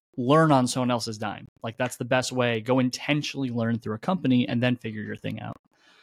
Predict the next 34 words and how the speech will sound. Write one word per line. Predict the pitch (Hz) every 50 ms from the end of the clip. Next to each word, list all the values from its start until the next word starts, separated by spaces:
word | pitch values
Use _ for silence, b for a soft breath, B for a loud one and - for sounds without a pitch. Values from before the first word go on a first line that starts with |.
| b b b b b
And | - 123 120 117 117 117 113 110 110 - _ _
when | - 123 123
I | 120 120
was | 120 123 113
assessing, | 117 110 - 127 120 117 - 120 113
I | 107
heard | 107 110 104 107
another | 135 175 180 147
podcast | - - 117 113 110 - 110 110 - -
that | 110 107
said, | - 117 113 -
"Pick | - 160 156 156
a | 143
skill, | - - - 135 120 107 104 117 - _ -
right? | 113 113 117 -
Pick | 139 135 -
a | 135
skill, | - - - 135 135 131
go | 120 123 120 123
build | 120 123 123 117 123 120 120
skills. | - - - - 113 104 104 110 135 165 175 165
And | 127 117
then | 117 117 110
through | - 127 131 139 127
the | 123 123
skill | - - - 113 107 110
building, | 110 113 117 120 135 143 139
you'll | 131 120 113
figure | - - - 127 120 113 113 107 107
out | 110 - - -
something | - 104 101 104 104 -
to | - 104
do." | 101 - - - 113 120 - -
And | 127 120 117 110